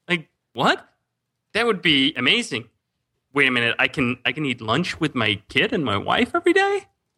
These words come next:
Oh, that sounds great. Uh, we can hire just great people regardless of where they are?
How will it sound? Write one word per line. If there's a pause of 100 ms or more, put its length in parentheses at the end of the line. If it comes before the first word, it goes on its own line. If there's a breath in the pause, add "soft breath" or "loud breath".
(360)
Oh, (240)
that
sounds
great. (680)
Uh, (280)
we
can
hire
just (260)
great (200)
people
regardless
of
where
they
are?